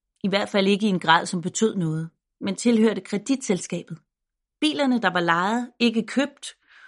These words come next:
og som havde overskredet betalingsfristen, var heller ikke hendes. Møblerne, de var købt på kredit, og betalingsfristerne var overskredet, og skatterne,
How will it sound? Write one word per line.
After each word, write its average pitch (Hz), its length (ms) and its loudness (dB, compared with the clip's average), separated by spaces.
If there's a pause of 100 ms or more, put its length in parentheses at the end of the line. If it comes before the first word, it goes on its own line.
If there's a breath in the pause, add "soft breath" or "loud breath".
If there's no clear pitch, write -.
(120 soft breath)
og 226 120 4
som 233 140 6
havde 214 240 4
overskredet 214 520 4
betalingsfristen, 220 840 -4
var 190 60 2
heller 285 280 2
ikke 226 140 -2
hendes. 170 440 -8 (100)
Møblerne, 285 520 2 (800)
de 226 80 2
var 220 80 6
købt 220 260 0
på 196 80 -2
kredit, 247 480 -4 (160)
og 202 100 2
betalingsfristerne 208 920 0
var 170 60 0
overskredet, 190 580 0
og 170 120 -2
skatterne, 247 500 2